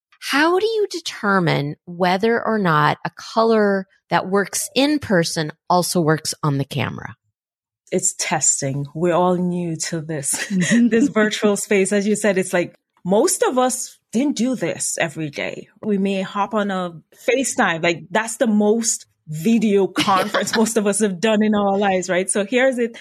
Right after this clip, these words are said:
Speaker 2: Now that we have to do every single thing on video, it's like, "Okay, what do I do?" And I've had clients like, "Okay,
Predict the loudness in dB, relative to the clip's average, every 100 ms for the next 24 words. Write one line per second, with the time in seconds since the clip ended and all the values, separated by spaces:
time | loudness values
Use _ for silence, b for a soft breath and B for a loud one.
0 | B B -2 0 4 4 4 4 2 2
1 | 0 -2 -4 -6 -10 -6 -4 -4 -4 -4
2 | -4 -4 -2 -2 0 0 0 0 -2 -2
3 | -2 -2 -4 -4 0 0 0 0 -4 -4
4 | -10 -2 -2 0 2 0 -2 -2 0 0
5 | -2 -2 0 2 2 0 -2 -2 0 0
6 | 0 -4 -6 -8 -6 -8